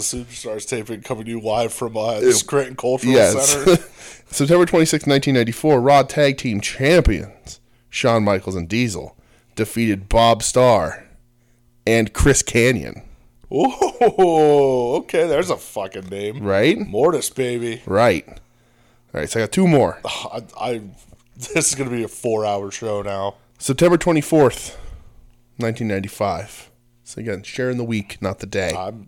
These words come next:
Speaker 1: I'm fine with that.
Speaker 2: In Your House three.
Speaker 1: What, what?
Speaker 2: Diesel and Shawn Michaels defeated Yokozuna and the British Bulldog to win the tag team titles.
Speaker 1: Yoko and Bulldog had the belts?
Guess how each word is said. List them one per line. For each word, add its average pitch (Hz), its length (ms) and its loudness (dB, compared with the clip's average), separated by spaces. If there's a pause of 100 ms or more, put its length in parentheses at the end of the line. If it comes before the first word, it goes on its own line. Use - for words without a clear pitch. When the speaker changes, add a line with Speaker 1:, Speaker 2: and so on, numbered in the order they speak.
Speaker 1:
I'm 104 140 -10
fine - 260 -10
with 190 140 -14
that. 92 220 -12 (600)
Speaker 2:
In 120 160 -2
Your 110 120 -2
House 107 280 -6
three. 101 380 -6 (1900)
Speaker 1:
What, - 160 -16
what? - 0 - (360)
Speaker 2:
Diesel 120 300 0
and 113 100 -2
Shawn 110 260 -2
Michaels 104 380 -4
defeated 107 480 -2
Yokozuna 117 840 2 (340)
and 110 180 2
the 117 60 4
British 131 380 4
Bulldog 117 760 2 (120)
to - 160 -4
win 117 200 0
the 98 100 -2
tag 101 320 -2
team 98 200 -8
titles. - 680 -4 (260)
Speaker 1:
Yoko 202 500 -12
and 139 220 -12 (720)
Bulldog 175 380 -8
had 139 100 -8
the 107 80 -14
belts? 123 720 -10